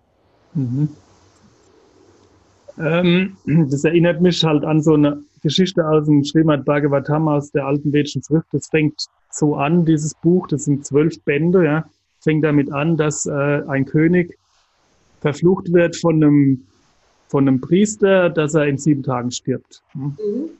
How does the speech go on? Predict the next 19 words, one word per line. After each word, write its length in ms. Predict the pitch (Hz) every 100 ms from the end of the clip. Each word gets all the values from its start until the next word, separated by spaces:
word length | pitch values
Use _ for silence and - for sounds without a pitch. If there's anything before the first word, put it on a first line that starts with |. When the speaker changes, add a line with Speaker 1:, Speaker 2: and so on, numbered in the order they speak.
| _ _ _ _
Speaker 1:
Und 160 | 151 143
dann 180 | 143 143
holt 160 | 156
er 120 | 143
alle 200 | 135 151
Weisen 420 | 131 127 151 165 151
zu 200 | 160 165
sich, 420 | 151 160 156 -
um 180 | 151 147
zu 100 | 147
fragen, 540 | 131 - 127 139 143 131
wie 120 | 147
er 60 |
diese 200 | 139 131
sieben 320 | 123 147 143 127
Tage 340 | 127 127 131
sinnvoll 480 | - 143 139 139 123
nutzen 400 | 139 143 - 127
soll, 320 | 127 123 120